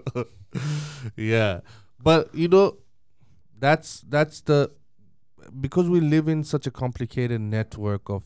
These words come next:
things, like, some, some, some things cannot be just, just, just be put on one person like that, you know?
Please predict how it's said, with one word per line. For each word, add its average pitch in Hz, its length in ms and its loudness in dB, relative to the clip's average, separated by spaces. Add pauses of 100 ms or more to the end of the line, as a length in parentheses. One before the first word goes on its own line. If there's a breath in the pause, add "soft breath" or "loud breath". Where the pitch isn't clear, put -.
(200)
things, 98 520 -8
like, 107 200 -2 (220)
some, 151 380 -4
some, 170 400 0 (180)
some 196 280 -2
things 180 400 -6
cannot 156 560 -2
be 151 140 -2
just, 139 320 -6 (560)
just, 127 340 -4 (1400 loud breath)
just 151 240 0
be 143 100 0
put - 260 0
on 113 280 0
one 139 220 -2
person 110 480 -2
like 90 220 -8
that, 90 200 -8
you 87 100 -10
know? 92 220 -8